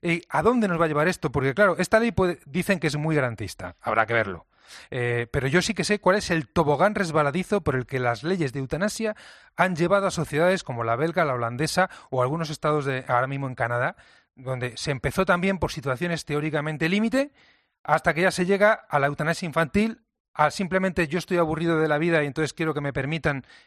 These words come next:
Eh, ha habido una cosa que he escuchado a la ministra decir, que la lucha por la dignidad está ligada a la propiedad del propio cuerpo.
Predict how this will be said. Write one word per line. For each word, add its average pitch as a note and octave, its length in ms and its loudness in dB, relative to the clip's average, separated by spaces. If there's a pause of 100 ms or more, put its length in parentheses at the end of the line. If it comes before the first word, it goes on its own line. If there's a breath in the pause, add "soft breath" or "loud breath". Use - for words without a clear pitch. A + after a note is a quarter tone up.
(120 loud breath)
Eh, F3+ 140 -12 (380 soft breath)
ha F3+ 80 4
habido G3 200 2
una F3 140 4
cosa E3+ 180 2
que D3 100 -2
he - 20 2
escuchado C#3+ 360 -4
a C3 40 -4
la B2+ 100 -2
ministra A#2+ 520 -4 (300 soft breath)
decir, C3 280 -8
que B2 300 -4 (100)
la C3 200 -2
lucha D#3 240 -2
por C3+ 120 -2
la C3+ 60 0
dignidad C3 440 -2
está C3 200 -8
ligada B2 360 -2
a B2+ 40 0
la A#2+ 160 0
propiedad B2 440 -2
del C3 120 -4
propio A2 280 -8
cuerpo. - 400 -12